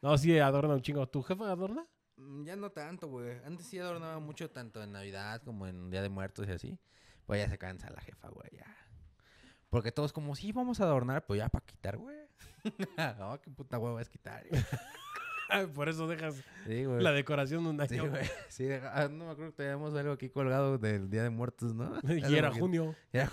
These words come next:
Speaker 2: ya era enero, güey, ya.
Speaker 1: <laughs> No mames.
Speaker 2: Este, pero sí, da mucha hueva, güey. Porque luego es como, lo saco de un, me, me sigo con mi peinado loco. <laughs> Es como, ¿de cómo sacamos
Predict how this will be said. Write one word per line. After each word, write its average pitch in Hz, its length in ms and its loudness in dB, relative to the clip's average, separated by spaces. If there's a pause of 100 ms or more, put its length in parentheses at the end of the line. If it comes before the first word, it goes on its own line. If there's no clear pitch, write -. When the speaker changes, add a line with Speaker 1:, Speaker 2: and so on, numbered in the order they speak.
(100)
Speaker 2:
ya 123 180 2
era 131 120 2
enero, 143 320 2
güey, 143 220 0
ya. 156 260 2
Speaker 1:
<laughs> - 40 -8
No 233 100 4
mames. 165 880 -2 (420)
Speaker 2:
Este, 107 720 -6
pero 107 180 -6
sí, 104 260 -10
da 113 140 -12
mucha 113 260 -14
hueva, 82 300 -16
güey. 98 140 -16
Porque 127 200 -14
luego 180 220 -8
es 185 80 -10
como, 160 400 -10 (440)
lo 135 160 -10
saco 175 280 -8
de 180 60 -4
un, 185 120 -6
me, 127 240 -12
me 117 180 -16 (140)
sigo 143 220 -14
con 107 140 -14
mi 104 100 -12
peinado 101 400 -12
loco. 101 280 -12 (280)
<laughs> - 120 -10 (1160)
Es 143 260 -10
como, 165 260 -6
¿de 165 180 -8
cómo 233 220 -8
sacamos 214 540 -6